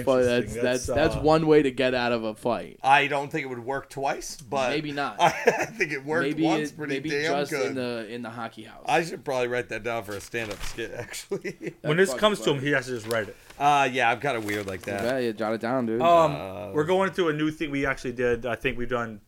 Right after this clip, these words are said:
Speaker 2: two weeks in a row. It's gonna be rapid, uh, one week. This would be the second. Actually, yeah, we did it last week and now. Rapid fire questions. I don't know any of the questions.
Speaker 3: None of you do. I came up with all of them.
Speaker 2: He came up with them.
Speaker 1: Sick.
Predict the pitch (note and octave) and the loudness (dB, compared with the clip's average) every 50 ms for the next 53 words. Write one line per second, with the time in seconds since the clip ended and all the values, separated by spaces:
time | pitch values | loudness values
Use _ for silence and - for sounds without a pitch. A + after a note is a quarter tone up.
0 | _ _ - - - D3 D3+ F3 G#3 A3 - - - - A3 G3 G3+ G#3 G#3+ A3 | _ _ -12 -8 -4 -2 0 0 -2 -2 -6 -12 -10 -6 -6 -4 -4 -4 -4 -4
1 | A3 G#3 - C#3 - - C#3+ C#3 C3 A#2+ A#2+ C#3 C#3+ C#3+ D#3+ D3 - - - - | -4 -4 -6 -6 -6 -6 -6 -4 -2 0 2 2 2 2 2 -2 -6 -8 -14 -6
2 | D#3 D3 C3+ C#3 C3 B2 B2 E3 G#3 A#3 F#3 A#2+ - - - - - C3 B2+ D3+ | 0 2 4 4 4 2 0 0 0 0 0 -2 -2 -6 -16 -14 -12 -10 -6 -4
3 | D3+ D#3+ D#3 C#3+ - F#3+ F3+ D#3+ E3+ F3+ F3 - F3 E3+ F3+ F3+ C#3+ A#2 A#2 B2 | -2 -2 -2 0 2 0 2 4 2 0 2 2 0 0 2 2 0 0 -2 -2
4 | B2+ C3 B2 A#2+ C3 C#3+ D3+ D3 - E3 - C3+ B2+ B2+ A#2+ G#2+ F#2+ - _ _ | -2 -2 0 2 2 2 2 0 -4 -8 -8 -6 -4 -4 -2 -4 -6 -10 _ _
5 | _ _ _ _ _ _ - C3+ C#3 D3+ D#3 - D#3+ D3+ D3+ D3 D3 - - C#3+ | _ _ _ _ _ _ -4 -2 -2 -2 -4 -2 0 2 2 2 0 0 0 0
6 | C#3 - - C3 A#2+ A#2+ A#2+ C#3 D#3 D#3+ D#3 D3 C#3+ C#3 - - C#3+ D3 D3+ C#3 | 0 -2 -4 -10 -10 -4 2 4 4 4 4 2 -2 -4 -4 -2 -2 -2 -2 -2
7 | B2+ A#2+ - - B2+ A#2 - - A#2+ A2 A2+ A2 - - - - - - - - | -4 -4 -2 -2 -2 -2 -2 -6 -10 -10 -10 -12 -12 -12 -12 -12 -14 -20 -20 -20
8 | _ _ _ - - - - - - B2 A#2+ C3+ E3 E3+ D3+ C3 A#2+ A2+ G2+ A2 | _ _ _ -20 -20 -20 -20 -20 -16 -6 -2 0 2 2 2 2 0 -2 -2 -4
9 | G#2 G2 E2+ - - - G#2 A2 - C3 B2+ A#2+ A2+ G2 A2+ A2 G#2+ G#2 G#2 F#2+ | -4 -6 -6 -12 -12 -8 -8 -6 -4 -4 -4 -4 -4 -6 -6 -4 -4 -2 -2 -2
10 | F#2+ C#3+ D3 - - E3 E3 E3+ E3+ D#3+ F3 F3 F3+ F3+ F#3 C3+ G#2+ - - - | -2 -4 -4 0 2 2 2 2 2 0 0 2 0 0 0 -4 -8 -8 -10 -14